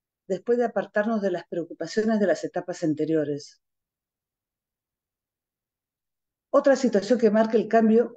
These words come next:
es el cesamiento de la menstruación. Sentimos que ya estamos en otro bando, cuando llevamos un año sin menstruar. La menopausia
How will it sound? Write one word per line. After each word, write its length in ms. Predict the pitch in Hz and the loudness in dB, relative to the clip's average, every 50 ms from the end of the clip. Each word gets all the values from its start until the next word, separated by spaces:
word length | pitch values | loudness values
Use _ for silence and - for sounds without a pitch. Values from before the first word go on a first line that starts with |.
| - | -4
es 140 | - 220 220 | -4 -2 0
el 100 | 240 220 | 0 -2
cesamiento 600 | 226 - 208 196 196 185 190 214 240 240 240 262 | -2 -4 -8 -4 -2 -2 0 0 0 0 2 0
de 60 | 226 | 2
la 100 | 208 202 | 2 0
menstruación. 720 | 190 180 160 - - 175 175 - 254 240 220 185 170 - _ _ _ _ _ _ _ _ _ _ _ _ _ _ _ _ _ _ _ _ _ _ | -2 -2 -6 -6 -8 -10 -8 -4 -2 -2 -2 -2 -6 -8 _ _ _ _ _ _ _ _ _ _ _ _ _ _ _ _ _ _ _ _ _ _
Sentimos 520 | - - 185 175 170 226 220 233 220 220 - | -10 -8 -8 -6 -6 -4 -4 -4 -4 -6 -6
que 180 | 190 185 175 180 | -8 -8 -4 2
ya 160 | 208 233 233 | 4 4 4
estamos 460 | 220 226 - 240 226 226 226 208 208 | 4 2 2 2 2 2 0 0 -2
en 100 | 202 180 | -2 0
otro 260 | 208 208 208 202 202 | 0 0 2 2 4
bando, 440 | 190 185 170 156 151 147 147 147 - - - _ _ _ _ - | 4 4 4 4 2 0 -2 -4 -6 -12 -20 _ _ _ _ -8
cuando 220 | 190 175 170 180 | -6 -4 -2 0
llevamos 480 | 175 180 175 190 190 190 196 185 - 190 | 0 0 0 -2 -2 -4 -6 -8 -8 -8
un 140 | 180 190 | -6 -4
año 220 | 202 214 214 208 202 | -2 -2 -2 -4 -4
sin 200 | 202 - 175 165 | -6 -8 -4 -4
menstruar. 440 | 160 151 - - - 190 170 156 - _ _ _ _ _ _ _ _ _ _ _ _ _ _ _ _ _ _ _ _ _ _ _ _ _ _ _ _ - | -4 -4 -6 -6 -2 -2 -2 -2 -4 _ _ _ _ _ _ _ _ _ _ _ _ _ _ _ _ _ _ _ _ _ _ _ _ _ _ _ _ -8
La 100 | 143 147 | -6 -2
menopausia 760 | 156 165 165 180 180 - 202 202 202 190 196 - 196 185 | -2 0 0 -2 -2 2 2 2 2 2 0 -4 -8 -8